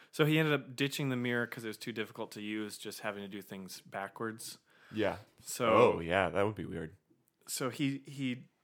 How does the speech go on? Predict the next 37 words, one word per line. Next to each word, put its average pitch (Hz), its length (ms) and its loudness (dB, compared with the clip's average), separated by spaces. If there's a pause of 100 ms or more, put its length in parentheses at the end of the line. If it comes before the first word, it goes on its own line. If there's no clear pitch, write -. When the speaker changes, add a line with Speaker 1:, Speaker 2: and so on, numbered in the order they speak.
(260)
Speaker 1:
did 143 160 0
it 135 220 -2
based 123 360 -2
on 104 360 -2 (420)
feel. 107 560 -6 (240)
Most 123 320 -2
of 110 100 -6
the - 40 -14
t-, - 100 -14
a 110 80 -4
Speaker 2:
Holy 131 140 2
Speaker 1:
lot 139 240 6
of 135 80 -2
it 127 80 -2
Speaker 2:
cow. 85 260 -10
Speaker 1:
based 120 300 -4
on 104 120 -4
feel. 98 460 -8 (220)
Speaker 2:
That's 160 180 2
Speaker 1:
And 139 60 0
Speaker 2:
pretty 277 160 2
Speaker 1:
he, - 20 2
Speaker 2:
impressive, 156 440 0
Speaker 1:
he 90 120 0
took 147 160 -4
Speaker 2:
actually. - 80 -4
Speaker 1:
off 143 160 6
his 117 160 -4
gloves 107 340 -2
and 107 80 -10
did 101 140 -6
it 95 220 -14
based 104 240 -10
on 101 100 -14
feel. 95 320 -10 (1040)
So 139 440 4
imagine, 147 680 0